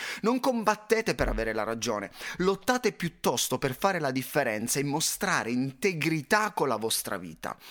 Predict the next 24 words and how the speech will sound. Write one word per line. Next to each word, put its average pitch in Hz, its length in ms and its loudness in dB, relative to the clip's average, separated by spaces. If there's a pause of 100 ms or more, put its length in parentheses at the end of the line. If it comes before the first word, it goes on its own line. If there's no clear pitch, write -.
(160)
Siate 113 880 0 (500)
talmente 196 840 0
integri 123 680 0
nella 139 220 2
vita 185 260 0
reale 87 800 -2
e - 100 0
anche 185 300 0
virtuale 104 720 -2 (300)
che 220 100 4
le 233 140 2
persone 139 500 0
dovranno 180 420 2
mentire 170 600 0
sul 156 240 0
vostro 156 420 0
conto 107 460 -2
per 101 160 -8
offendervi. - 1040 -8
Ok, - 300 -2 (140)
ragazzi, 139 500 -2
e 151 60 0
numero 254 680 0
quattro... - 760 -2